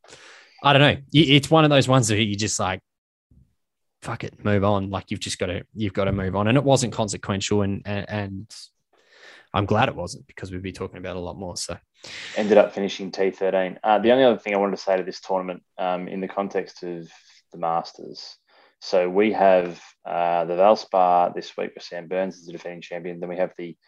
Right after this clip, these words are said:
Speaker 2: uh, the W G C Dell Technologies match play, uh, Corales Punta Cana, which that might be the alternate field event for the W G C, I would have thought, um, and the Valero Texas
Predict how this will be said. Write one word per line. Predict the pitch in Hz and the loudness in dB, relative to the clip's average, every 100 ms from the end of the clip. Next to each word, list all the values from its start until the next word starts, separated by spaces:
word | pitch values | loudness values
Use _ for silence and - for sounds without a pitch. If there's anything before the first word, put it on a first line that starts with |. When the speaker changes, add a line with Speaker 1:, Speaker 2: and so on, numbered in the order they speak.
| _ _ _ _ 90 | _ _ _ _ -4
Speaker 2:
uh, | 90 87 85 80 - | 2 2 2 0 -4
the | 95 90 | -8 -6
W | 85 95 95 | 0 0 -2
G | 87 90 | -4 -8
C | - 90 | -8 -14
Dell | - 87 | -6 -4
Technologies | 87 - - 90 85 82 | -4 -10 -10 -10 -10 -14
match | 90 95 - - | -6 -6 -8 -6
play, | 104 98 95 95 _ _ _ _ _ | 2 2 2 -4 _ _ _ _ _
uh, | 90 87 76 - | -4 -2 -2 -6
Corales | - 104 104 101 - - | 2 6 6 4 -2 -14
Punta | 107 95 | -14 -12
Cana, | - - 95 107 113 | -12 -6 -2 -2 -4
which | - - - | -8 -18 -10
that | 110 - | -10 -6
might | 98 95 | -6 -4
be | |
the | 87 90 | -4 -2
alternate | 92 - - | -2 -6 -14
field | 90 82 | -12 -6
event | 92 101 | -6 -8
for | |
the | 90 | -10
W | 85 85 | -10 -10
G | 87 | -14
C, | - 90 | -16 -12
I | 85 | -10
would | 90 | -10
have | |
thought, | - 143 - _ - _ _ _ _ - | -2 -2 -2 _ -20 _ _ _ _ -2
um, | 92 92 90 - _ - | 0 2 -2 -10 _ -6
and | 95 95 | -6 -2
the | 92 92 92 _ _ | -2 -2 -8 _ _
Valero | 92 90 95 95 92 92 87 _ - | -10 -2 4 6 6 4 0 _ -16
Texas | - 120 - 98 - | -10 -8 -6 -8 -10